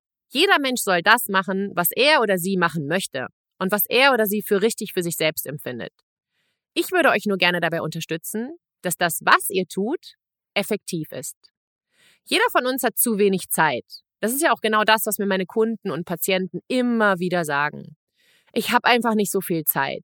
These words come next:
Da ist so viel neben Kindern und Job und Haushalt.“ Da wäre,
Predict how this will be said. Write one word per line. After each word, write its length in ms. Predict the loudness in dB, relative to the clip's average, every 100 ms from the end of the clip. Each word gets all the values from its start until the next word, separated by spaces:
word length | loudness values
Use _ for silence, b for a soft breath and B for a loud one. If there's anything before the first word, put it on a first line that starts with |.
| _
Da 100 | 0
ist 160 | 0 0
so 120 | -2
viel 440 | -2 -2 4 4
neben 280 | 4 0 -2
Kindern 540 | 2 2 4 2 2 0
und 240 | -6 0
Job 240 | 2 2 _
und 260 | -8 -2 2
Haushalt.“ 640 | 2 2 0 0 -2 _ _ _ _ _ _ _
Da 100 | 0
wäre, 300 | 2 2